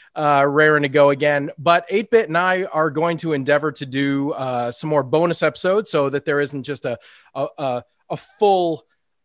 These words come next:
um, a full break. You know, we're not gonna go on hiatus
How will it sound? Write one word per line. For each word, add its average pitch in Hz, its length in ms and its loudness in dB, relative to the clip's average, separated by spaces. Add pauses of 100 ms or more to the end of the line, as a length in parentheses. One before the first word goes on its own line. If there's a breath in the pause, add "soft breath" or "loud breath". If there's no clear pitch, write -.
um, 123 500 -4 (180)
a 156 60 -14
full 196 260 0
break. 156 840 -4
You 151 100 -8
know, 151 80 -2
we're 151 140 -2
not 156 180 -2
gonna 135 320 -4
go 147 220 0
on 139 160 -2
hiatus 139 640 -8